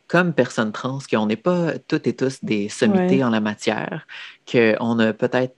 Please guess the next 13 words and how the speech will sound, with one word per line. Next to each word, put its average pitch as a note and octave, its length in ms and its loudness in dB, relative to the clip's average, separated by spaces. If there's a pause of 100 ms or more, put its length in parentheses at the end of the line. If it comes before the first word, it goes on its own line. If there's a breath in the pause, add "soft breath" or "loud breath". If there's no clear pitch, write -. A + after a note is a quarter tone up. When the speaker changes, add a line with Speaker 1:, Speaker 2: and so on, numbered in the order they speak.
(120)
Speaker 1:
ni C#3+ 240 0
l'expertise C#3 800 -2
ni C3 460 -2 (140)
les G#2+ 200 -2
mots E3 420 0
pour E3 280 -4 (120)
éduquer C#3+ 580 -2
les D3 120 0
Speaker 2:
Ouais. C3+ 60 2
Speaker 1:
gens D3 220 -2
autour C#3 240 -6
de C3 100 -2
nous. D#3 220 -6